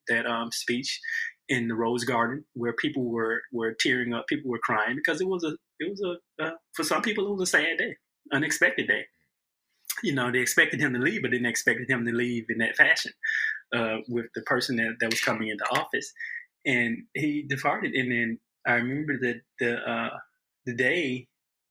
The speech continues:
that, that President Trump came in, and it, the, the atmosphere was totally different. And I walked through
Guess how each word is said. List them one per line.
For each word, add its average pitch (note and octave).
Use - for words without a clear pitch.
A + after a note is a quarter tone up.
that, A2+
that A#2+
President A#2
Trump -
came A#2
in, A#2
and B2+
it, B2
the, B2
the A#2+
atmosphere B2+
was A2+
totally B2+
different. A#2
And A2+
I A2+
walked A#2+
through B2